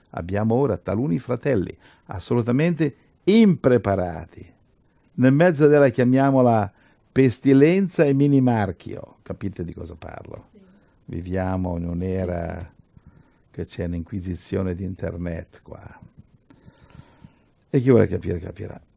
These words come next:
Speaker 1: visto che i tirannosauri della censura sono qua. Tutto è avvenuto improvvisamente. L'apparenza era un, un, una sciocchezza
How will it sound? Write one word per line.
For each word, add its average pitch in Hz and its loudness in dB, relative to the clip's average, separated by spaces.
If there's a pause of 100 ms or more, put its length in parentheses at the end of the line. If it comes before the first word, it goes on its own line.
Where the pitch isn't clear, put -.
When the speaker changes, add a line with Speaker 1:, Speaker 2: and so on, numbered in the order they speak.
Speaker 1:
visto 92 -8
che 87 -8
i 95 -4
tirannosauri 95 -4
della 87 -8
censura 87 -12 (960)
sono - -14
qua. - -18 (1400)
Tutto 220 4
è - 8
avvenuto 180 4
improvvisamente. 127 0 (1400)
L'apparenza 107 -4
era 120 -4 (120)
un, 98 -8
un, 117 -8 (140)
una 170 -6
sciocchezza - -8